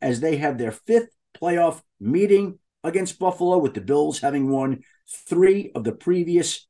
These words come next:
four games that these two teams have squared off in, in the postseason. Josh Allen, three at home in his playoff career, hasn't lost there, whereas he, whereas he's oh and three on the road. So important for Buffalo to be home.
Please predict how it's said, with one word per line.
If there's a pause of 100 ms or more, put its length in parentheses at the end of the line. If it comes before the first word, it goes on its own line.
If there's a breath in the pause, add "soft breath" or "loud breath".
(280)
four
games (480)
that
these
two
teams
have
squared
off
in, (240)
in
the
postseason.
Josh
Allen,
three
at
home
in
his
playoff
career, (220 soft breath)
hasn't
lost
there,
whereas
he, (120)
whereas (100)
he's
oh
and
three
on
the
road.
So (260 soft breath)
important
for
Buffalo (300)
to
be
home.